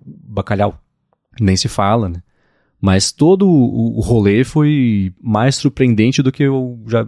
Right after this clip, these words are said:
imaginava que seria, sabendo que eu já tinha um gap gigantesco aí de, de conhecimento do que esperar lá de Portugal. Espero poder voltar pra curtir agora com calma, né? Nem tudo ser novidade, porque tem a parte ruim de tudo ser novidade que você perde muita coisa, né? Eu tô,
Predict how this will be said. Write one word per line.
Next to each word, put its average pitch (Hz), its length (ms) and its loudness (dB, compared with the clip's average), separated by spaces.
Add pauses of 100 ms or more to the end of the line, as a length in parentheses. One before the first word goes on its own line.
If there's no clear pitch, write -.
(120)
imaginava 127 440 0
que - 80 -6
seria, 113 280 0
sabendo 143 380 0
que - 60 -6
eu 139 40 -2
já 135 60 -8
tinha 156 140 -2
um 143 40 -2
gap 113 240 -2
gigantesco 113 600 -2
aí 90 180 -4
de, 90 400 -12 (760)
de 95 140 -4
conhecimento 113 760 2
do 113 80 -6
que 117 100 -6
esperar 101 360 0
lá 92 100 -4
de 92 100 -10
Portugal. 104 500 -2
Espero 151 400 -2
poder 165 200 4
voltar 123 540 0 (440)
pra 120 140 -2
curtir - 220 0
agora 131 180 0
com 139 160 -4
calma, 87 540 -2
né? 95 280 -4
Nem 104 200 0
tudo 110 240 0
ser - 140 0
novidade, 92 540 -2
porque - 140 -18
tem 117 100 -2
a 113 40 0
parte 131 200 -2
ruim 147 120 2
de 123 80 -4
tudo 147 120 -4
ser 135 80 -4
novidade 117 340 0
que - 60 -6
você 226 80 0
perde 208 360 0
muita 101 180 -4
coisa, 98 260 -14
né? 104 120 -18
Eu 117 100 -6
tô, 131 220 0